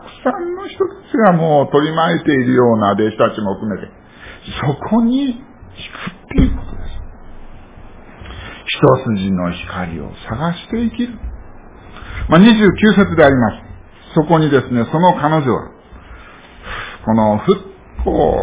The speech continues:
う後ろからイエス様のところに来てですね、着物に触るっていうわけですが、その時の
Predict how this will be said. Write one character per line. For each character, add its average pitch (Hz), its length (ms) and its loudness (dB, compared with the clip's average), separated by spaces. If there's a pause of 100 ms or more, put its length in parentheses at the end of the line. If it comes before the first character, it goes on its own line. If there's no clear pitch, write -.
(120)
う 120 60 0
後 131 280 2
ろ 117 80 6
か 117 120 2
ら 110 100 4
イ 113 80 4
エ 117 80 2
ス 113 100 -8
様 104 180 -4
の 104 80 -10
と 117 120 -12
こ 139 100 -8
ろ 156 100 -8
に 147 100 -10
来 - 100 -20
て 120 80 -8
で 104 80 -10
す - 20 -10
ね、 85 60 -12 (840)
着 165 80 2
物 202 280 0
に 220 160 2
触 185 380 2
る 185 140 -2
っ - 40 -16
て 165 80 0
い 160 80 6
う 160 60 4
わ 131 100 4
け 117 80 -2
で 107 140 -2
す - 20 -14 (320)
が、 107 460 0 (420)
そ 165 80 -4
の 196 140 2
時 226 240 -2
の 143 500 0